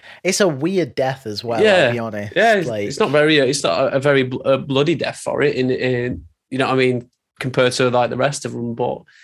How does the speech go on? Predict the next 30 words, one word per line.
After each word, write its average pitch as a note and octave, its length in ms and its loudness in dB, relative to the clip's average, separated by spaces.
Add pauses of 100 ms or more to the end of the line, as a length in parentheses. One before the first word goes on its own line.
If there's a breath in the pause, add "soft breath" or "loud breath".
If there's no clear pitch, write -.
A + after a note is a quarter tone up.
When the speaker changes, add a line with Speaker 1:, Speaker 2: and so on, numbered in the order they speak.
Speaker 1:
Yeah, B2 340 -2
Speaker 2:
it's C#3 200 -2
Speaker 1:
but D#3 60 2
Speaker 2:
a - 20 4
Speaker 1:
it - 20 2
doesn't D#3+ 140 2
Speaker 2:
struggle. C#3+ 300 2
Speaker 1:
have A#2 80 -6
to F#3 80 -6
be, F3+ 160 -2
yeah. D#3 280 -2
Speaker 2:
Yeah, C3+ 200 4
like, C3 280 2
Speaker 1:
Yeah. B2+ 280 0 (120)
Speaker 2:
I, C3+ 60 0 (280)
I, - 40 -8
Speaker 1:
The D3+ 80 0
panic. D3 460 -2 (220)
Speaker 2:
yeah, D3+ 380 4
like, C#3+ 300 2
you, D#3+ 160 2
stuff - 260 0
like D#3+ 120 4
that - 160 0
freaks C#3+ 280 -2
me C3+ 80 2
out. C#3+ 140 2
And C#3+ 100 2
even D3+ 240 2
if, C#3+ 160 0